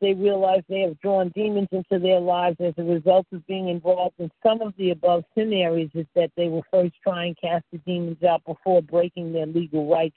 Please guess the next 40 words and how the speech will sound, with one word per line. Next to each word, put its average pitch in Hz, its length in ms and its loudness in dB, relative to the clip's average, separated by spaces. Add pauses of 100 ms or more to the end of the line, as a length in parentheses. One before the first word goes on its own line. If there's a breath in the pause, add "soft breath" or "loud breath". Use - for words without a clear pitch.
with 151 180 -12
God 165 320 0 (640)
the 143 160 -8
Father. 160 340 4
If 147 140 -8
you 190 140 -2
try 180 300 0
and 170 140 -4
do 202 140 -2
this 180 280 0
before 180 340 0
you 196 220 -2
properly 185 440 2
break 190 380 0 (580)
their 180 140 4
legal 180 360 2
rights 175 300 4
before 165 340 -2
God 165 320 -4
the 165 180 -6
Father, 160 340 0
they 151 180 0
will 156 260 0
not 151 340 -6
go. 131 260 -2 (200)
The 160 80 -2
reason 190 440 4
for 190 80 0
this 180 300 0
is 170 200 -8
that 165 180 2 (120)
they 196 200 2
know 185 420 2 (160)
they 156 160 -2 (120)
still 170 220 2
have 156 220 -2
the 151 160 -4
full 175 220 2
legal 165 320 0
right 151 260 0